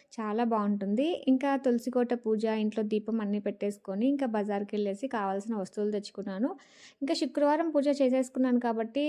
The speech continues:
మ్యాక్సిమం గురువారమే పండ్లు, పువ్వులు అన్నీ కూడా తెచ్చేసుకున్నాను. ఆకులు, తమలపాకులు ఇవన్నీ కూడా. ఇంకా నైట్ అవ్వగానే నైటే ముగ్గేసేసుకొని పడుకున్నాను. పొద్దున మనకి కుదరదు కదా త్వరగా దీపం పెట్టుకోవాలని చెప్పేసి నైటే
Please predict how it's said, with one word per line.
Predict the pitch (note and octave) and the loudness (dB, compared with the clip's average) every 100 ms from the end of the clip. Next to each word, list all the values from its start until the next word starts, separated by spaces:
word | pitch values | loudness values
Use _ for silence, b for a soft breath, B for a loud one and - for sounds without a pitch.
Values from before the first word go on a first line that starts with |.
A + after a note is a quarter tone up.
| C#4 | 2
మ్యాక్సిమం | B3 G#3+ G#3+ B3 B3 | 2 2 2 4 6
గురువారమే | A3+ A3 A#3 A#3 B3+ C#4 C4+ - _ _ | 4 2 0 2 4 2 0 -8 _ _
పండ్లు, | A#3 A3 A3 A3 | -6 -2 0 0
పువ్వులు | A3+ G#3+ A3 | 2 0 0
అన్నీ | G3+ G3+ | 0 0
కూడా | A3+ B3+ B3 | 0 0 0
తెచ్చేసుకున్నాను. | A3 A3+ A#3 A#3+ A3 G3+ A#3+ B3 | 0 -2 -2 -2 0 0 0 0
ఆకులు, | G3+ G3+ G#3 G3+ | -2 -2 0 0
తమలపాకులు | G#3 G3+ G3+ G3+ G#3 G3+ G#3+ | -2 -4 -4 -4 -6 -4 -2
ఇవన్నీ | F#3+ F#3 G3+ | -2 -2 -4
కూడా. | G3+ F#3+ D#4 A4+ b b b b b b _ _ _ _ _ - | -4 -4 -4 -6 b b b b b b _ _ _ _ _ -2
ఇంకా | C#4+ C#4+ | 0 2
నైట్ | D4 C4+ B3 B3 | 2 2 2 2
అవ్వగానే | B3 A3+ A3+ G#3+ B3+ B4 C#5 _ _ _ | 0 -2 -2 0 0 0 -2 _ _ _
నైటే | A#3+ A3+ A3 C4 | -4 -2 -2 0
ముగ్గేసేసుకొని | B3+ G#3+ G#3+ A3 A3 G#3 - A3+ | 2 0 -2 -2 -2 -4 -4 -2
పడుకున్నాను. | A3 G3+ G#3+ G#3 G3+ C#4 | 0 0 -2 -2 0 0
పొద్దున | B3 G3+ G#3+ | 0 0 0
మనకి | A3+ A3 G#3 | 0 -2 -4
కుదరదు | G#3 G3+ G#3+ G#3 | -6 -2 -2 -2
కదా | G#3+ G#3 C#4+ | -2 -2 0
త్వరగా | C#4+ A3+ G#3+ | 0 0 2
దీపం | A3 A3 A3 G#3 | 0 0 0 -2
పెట్టుకోవాలని | G3+ - G3+ G3+ G3+ G3+ | -4 -6 -2 -2 -2 0
చెప్పేసి | G3 - G3 D#4 | -2 -4 -6 -4
నైటే | F4+ B3+ A3 A3 | 0 0 0 0